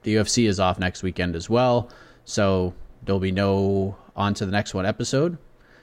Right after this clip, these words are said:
but we'll be back, of course, following U F C Vegas fifty-six, which will be the go-home show for U F C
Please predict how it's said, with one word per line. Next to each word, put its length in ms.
but 120
we'll 120
be 100
back, 320
of 120
course, 580
following 760
U 160
F 80
C 160
Vegas 680
fifty-six, 1160
which 180
will 60
be 60
the 100
go-home 420
show 340
for 240
U 140
F 80
C 500